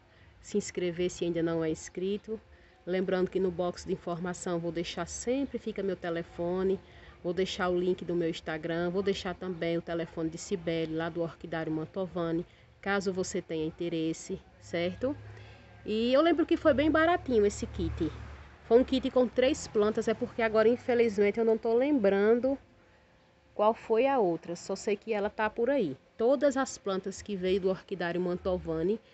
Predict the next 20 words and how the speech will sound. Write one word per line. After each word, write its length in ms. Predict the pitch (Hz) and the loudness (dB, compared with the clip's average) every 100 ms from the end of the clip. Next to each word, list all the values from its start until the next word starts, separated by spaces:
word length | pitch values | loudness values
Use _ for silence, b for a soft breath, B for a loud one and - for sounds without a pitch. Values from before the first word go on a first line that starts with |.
| B B B | B B B
apenas 600 | 170 185 226 254 294 180 | -8 -2 -2 0 0 0
uma, 440 | 202 220 220 240 269 - - | 0 2 4 4 0 -8 -4
uma 320 | 214 214 214 | 0 2 0
que 160 | - 202 | -4 -2
veio 220 | 208 196 | 0 0
no 100 | 208 | -2
kit 280 | - 196 180 | -6 -10 -6
das 240 | 185 180 | -4 -4
Vandáceas, 840 | 185 185 165 156 160 - 208 - | -4 -2 -2 -4 -4 -4 -6 -8
uma 180 | 202 190 | -6 -4
bem 160 | 175 269 | -2 -4
pequenininha, 920 | - 277 302 294 262 208 190 196 208 b b b b b b - | -4 -6 0 2 4 4 4 4 2 b b b b b b -4
é, 460 | 180 180 180 139 - | 0 4 4 2 -2
é 100 | 202 | -4
apenas 520 | 196 - 233 247 240 | -4 -2 0 0 0
aquela, 480 | 277 208 160 147 143 | -4 -2 -4 -4 -6
morreu. 420 | 180 196 170 135 127 - | -6 -4 -4 -6 -8 -8
O 80 | |
resto 320 | 175 196 - 208 | -2 -2 -2 -6
tão 200 | 214 | -6